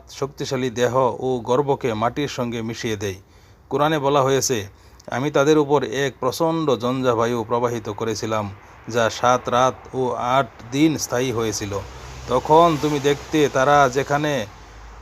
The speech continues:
উপর হয়ে পড়ে আছে, যেন তারা শূন্য খেজুর গাছের গুড়ি।"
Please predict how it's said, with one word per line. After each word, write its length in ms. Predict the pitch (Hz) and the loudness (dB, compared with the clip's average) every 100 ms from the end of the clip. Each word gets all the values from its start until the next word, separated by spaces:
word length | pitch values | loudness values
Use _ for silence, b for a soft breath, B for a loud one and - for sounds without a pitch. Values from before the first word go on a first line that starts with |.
| - | -10
উপর 400 | - 147 156 160 | -4 2 6 8
হয়ে 320 | 131 139 131 120 | 8 4 2 0
পড়ে 200 | 123 120 | -2 0
আছে, 300 | 107 - 92 - - - - - 107 | 0 -2 -8 -14 -20 -20 -20 -18 -8
যেন 320 | 110 127 120 | 0 2 2
তারা 340 | 113 107 135 | 0 2 2
শূন্য 520 | 139 147 156 151 139 117 | 2 -2 0 0 0 0
খেজুর 360 | - 131 135 | -2 0 0
গাছের 380 | 123 117 120 117 | 0 0 0 -4
গুড়ি।" 340 | 104 110 95 | -4 -6 -6